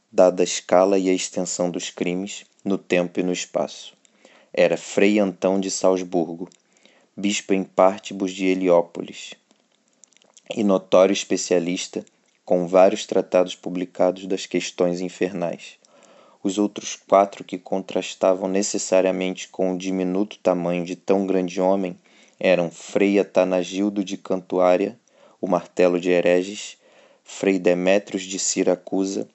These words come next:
o pilão alquímico, Frei Bernardo de Saxônia, o visitado da Virgem, e Frei Bermudo de Vila Ruanda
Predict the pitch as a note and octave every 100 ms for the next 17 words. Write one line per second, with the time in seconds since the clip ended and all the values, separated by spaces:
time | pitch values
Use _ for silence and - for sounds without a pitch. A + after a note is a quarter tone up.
0 | _ _ G#2+ - G2 F2+ F2+ F2+ F2+ -
1 | F#2+ F#2+ G#2 - - _ _ _ _ _
2 | - F#2+ F#2+ F2+ F2+ F#2 F#2 G2+ G2 F#2+
3 | F#2 - F#2 - - F#2 F#2 G2 G#2 _
4 | _ _ _ - F#2 F#2 F#2+ - F#2 F2+
5 | F#2 F2+ F2+ F#2 F#2+ F#2+ G#2 G#2+ _ _
6 | _ _ - G#2+ - - F#2+ F2+ F2 F#2+
7 | F#2+ G2 F#2+ F#2+ F2+ F#2+ F#2+ F#2+ F2+ F2
8 | F2 E2+